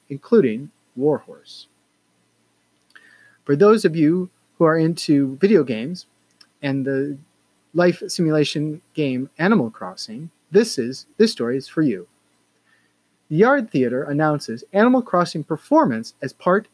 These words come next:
of free digital festival. This event will take place later this month. The Yard Theater has announced a brand new one-day digital festival that will take, be taking place on May seventeenth, including a performance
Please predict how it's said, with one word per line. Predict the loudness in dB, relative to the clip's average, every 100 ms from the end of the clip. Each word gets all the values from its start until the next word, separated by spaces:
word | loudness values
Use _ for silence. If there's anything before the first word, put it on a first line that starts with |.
| _
of | -20
free | _ 0 0
digital | 0 -2 -2 -8
festival. | -8 -12 -12 -20 _ _ _ _ _ _ _ _ _
This | 0 0
event | 0 0
will | -2
take | 0 0 0
place | -6 -8 -6
later | 2 4 4 0 -8 _
this | -6 -6 -2
month. | -2 -2 -4 _ _ _ _ _ _ _ _ _ _ _
The | 0
Yard | 2 0 -2
Theater | -4 -4 -6
has | -6
announced | -4 -4 -4 -8
a |
brand | -2 0 2 0
new | -4 -8 -12 _
one-day | -2 0 0 -2 -2
digital | 2 2 2 -8
festival | -10 -16 -14 -12
that | -8
will | -8
take, | -4 -4 -4 _
be | -12
taking | -4 -4 -2 -6
place | -6 -8 -12 _ -12
on | -8
May | 0 0
seventeenth, | 0 -2 -4 -6 -14 -16 _ _ _ _
including | -10 0 2 4 2
a | -2
performance | -12 -6 0 0 -2 -6